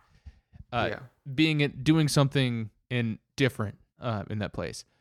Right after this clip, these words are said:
Speaker 1: Like, I recently
Speaker 2: Yeah.
Speaker 1: was, like, waiting for, like, work to be done in my car, and I brought it into, like, a, a Fleet Farm, uh, up in Wisconsin, and, uh, this, I, I kinda felt like that too because, um, you know, I'm just, I'm just wandering in a,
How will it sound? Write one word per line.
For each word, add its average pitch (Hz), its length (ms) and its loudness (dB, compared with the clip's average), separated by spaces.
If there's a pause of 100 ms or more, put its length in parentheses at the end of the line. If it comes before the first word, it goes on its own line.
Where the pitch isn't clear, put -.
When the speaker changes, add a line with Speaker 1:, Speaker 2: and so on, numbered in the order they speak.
(120)
Speaker 1:
Like, 135 220 2
I 131 100 2
recently 143 340 4
Speaker 2:
Yeah. 135 60 4
Speaker 1:
was, 127 80 4
like, 123 200 4
waiting 127 360 4
for, 135 140 0
like, 110 240 0
work 113 220 -2
to 123 60 -8
be 113 100 -6
done 113 120 0
in 107 60 -2
my 98 100 -2
car, 107 280 -2
and 101 100 -4
I - 20 -6
brought 107 240 2
it 104 120 -2
into, 101 420 -4 (560)
like, 107 180 -8
a, 53 300 -10
a 95 80 -8
Fleet 127 320 -4
Farm, 101 520 -6 (280)
uh, 117 120 -4 (140)
up 120 160 -10
in 110 80 -6
Wisconsin, 101 600 -6 (180)
and, 107 500 -4 (140)
uh, 101 300 -2 (240)
this, 135 260 0
I, 135 160 -4
I 131 80 0
kinda 147 200 0
felt - 280 -2
like 117 220 -2
that 104 220 -2
too 104 260 -4
because, 104 600 -4
um, 95 420 -6 (180)
you 135 80 -2
know, 113 80 2
I'm 104 100 -2
just, 110 220 -8 (220)
I'm 131 100 0
just 127 140 -2
wandering 117 720 2 (300)
in 120 100 -4
a, 117 120 -4